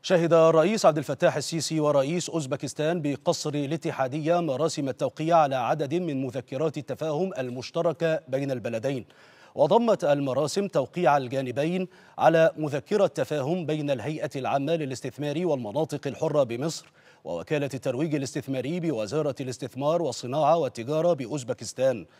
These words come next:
فضلًا عن مذكرات تفاهم وتعاون في مجالات تبادل الخبرات ووقاية النباتات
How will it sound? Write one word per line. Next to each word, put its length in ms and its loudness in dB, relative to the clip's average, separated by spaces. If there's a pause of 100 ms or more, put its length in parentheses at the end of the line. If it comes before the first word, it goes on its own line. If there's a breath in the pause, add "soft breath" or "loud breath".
(300 soft breath)
فضلًا 440 0
عن 160 -4
مذكرات 560 -6
تفاهم 840 -4
وتعاون 640 0 (320 soft breath)
في 240 -2
مجالات 520 0
تبادل 720 -2
الخبرات 600 -2 (340 soft breath)
ووقاية 680 -4
النباتات 760 -4